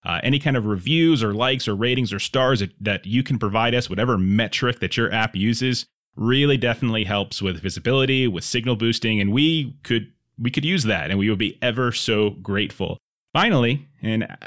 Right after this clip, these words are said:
as we were kind of thinking about how we can make our podcast different or better, or add some bells and whistles, uh, we came up with the idea of episode codas. At least that's what we're calling it right now, and probably until the cold bitter end.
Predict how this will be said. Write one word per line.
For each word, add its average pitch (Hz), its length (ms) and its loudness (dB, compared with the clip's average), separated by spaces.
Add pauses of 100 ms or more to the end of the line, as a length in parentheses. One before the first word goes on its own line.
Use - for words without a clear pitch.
(240)
as 135 320 0
we 143 160 2
were 151 240 2
kind 151 160 -4
of 143 100 -4
thinking 185 300 -2
about 110 240 0
how 127 320 0
we 127 140 2
can 101 240 0
make 113 440 0 (280)
our 113 280 0
podcast 107 640 0
different 127 380 0
or 85 60 -4
better, 120 520 2 (380)
or 92 260 -2
add 110 160 -2
some 104 140 2
bells 107 240 2
and 95 120 0
whistles, 131 540 0 (380)
uh, 110 280 2
we 139 60 2
came 226 220 0
up 214 80 0
with 196 80 -2
the 160 100 2
idea 127 380 2
of 101 340 -2
episode 110 680 0 (120)
codas. - 520 -2
At 101 100 -4
least 113 180 0
that's 117 180 -2
what - 100 -4
we're 101 120 -4
calling 98 340 0
it 95 140 -2 (120)
right 95 240 -2
now, 139 280 2
and 110 200 2 (360)
probably 101 640 0
until 104 240 0
the 98 100 -2
cold 104 180 0
bitter 110 240 4
end. 113 200 0